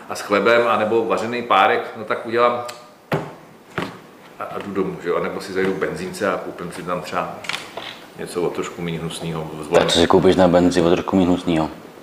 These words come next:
Speaker 1: Na benzínce o
Speaker 2: Nic.
Speaker 1: trošku méně hnusnýho.
Speaker 2: Bude tam lepší párek v rohlíku než v hospodě.
Speaker 1: Někteří, někteří na těch benzínkách už třeba dělají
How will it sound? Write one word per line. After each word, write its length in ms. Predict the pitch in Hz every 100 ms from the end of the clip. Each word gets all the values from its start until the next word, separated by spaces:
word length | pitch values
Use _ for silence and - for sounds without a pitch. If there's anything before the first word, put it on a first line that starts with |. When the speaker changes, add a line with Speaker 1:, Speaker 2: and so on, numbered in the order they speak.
| - - -
Speaker 1:
Na 100 | 101
benzínce 460 | 107 117 117 117 117
o 140 | 110
Speaker 2:
Nic. 200 | 98 95
Speaker 1:
trošku 160 | 90 120
méně 200 | 117 117
hnusnýho. 640 | 110 104 120 120 120 120 -
Speaker 2:
Bude 180 | 95 101
tam 160 | 98
lepší 220 | 92 98
párek 240 | 95 95 95
v 20 |
rohlíku 340 | 90 92 90 98
než 120 | 131
v 40 | 123
hospodě. 380 | - - 123 165
Speaker 1:
Někteří, 520 | 170 - 196 202 175
někteří 420 | 147 - 165 165
na 80 | 151
těch 200 | 135 147
benzínkách 500 | 135 127 147 139 139
už 120 | 147
třeba 260 | - 143 143
dělají 300 | 127 123 135